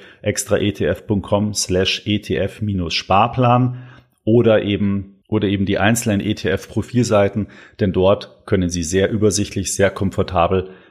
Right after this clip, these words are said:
aus dem Gesamtuniversum entsprechend die Konditionen herauslesen.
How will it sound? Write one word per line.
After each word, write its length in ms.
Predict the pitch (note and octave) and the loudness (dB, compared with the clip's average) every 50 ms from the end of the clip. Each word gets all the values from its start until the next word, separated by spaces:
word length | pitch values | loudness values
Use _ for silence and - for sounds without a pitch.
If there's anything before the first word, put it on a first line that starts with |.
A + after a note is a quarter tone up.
| _ _ _ | _ _ _
aus 220 | - F#2+ F2+ - - | -4 -4 -4 -2 -2
dem 100 | F#2+ E2 | -4 -2
Gesamtuniversum 1040 | F2 E2 F2+ F2+ G2 - - G2 F#2+ F2+ E2+ E2 E2 E2+ E2+ F#2 F2 F2 F2 F2 - - _ - | 0 0 0 0 0 -2 -2 -2 -2 0 2 2 2 2 2 0 -2 -2 -2 -4 -8 -12 _ -6
entsprechend 680 | F2+ D#2 - - - D#2+ D2+ - F#2+ E2+ - - - _ _ _ _ _ _ _ - | -6 -6 -6 -6 -4 -4 -4 -4 -4 -6 -8 -10 -16 _ _ _ _ _ _ _ -10
die 440 | - F2+ E2 F2 - - - _ _ _ - | -6 -4 -4 -4 -4 -6 -10 _ _ _ -12
Konditionen 640 | - - E2+ E2+ E2+ - - E2+ E2 F2 F#2+ G2+ F2+ | -6 -6 -6 -6 -4 -6 -6 -4 -4 -4 -4 -4 0
herauslesen. 720 | A2 C#3+ A#2+ G2 C#2 - - F2 D2 C2 - - - _ | 2 2 4 4 2 0 -4 -8 -8 -8 -10 -14 -16 _